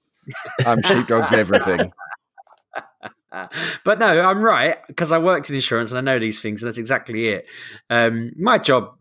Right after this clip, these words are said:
Speaker 2: will change depending on whatever's cheapest on the policy. Everyone listening should go and run to the Meerkat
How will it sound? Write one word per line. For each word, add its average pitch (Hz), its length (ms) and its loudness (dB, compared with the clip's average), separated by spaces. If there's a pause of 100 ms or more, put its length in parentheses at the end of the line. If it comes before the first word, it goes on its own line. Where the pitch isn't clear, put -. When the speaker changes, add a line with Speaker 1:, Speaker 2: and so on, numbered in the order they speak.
(100)
Speaker 2:
will 120 180 2
change 120 380 0
depending 120 360 -4
on 113 120 -2
whatever's 120 320 -2
cheapest - 320 -6
on 107 80 -6
the 107 40 -6
policy. 107 440 -4
Everyone 233 340 2
listening 202 400 0
should 156 220 -6
go 208 180 2
and 190 140 -6 (140)
run 254 440 2 (260)
to 202 140 -4
the 202 100 0
Meerkat 226 600 0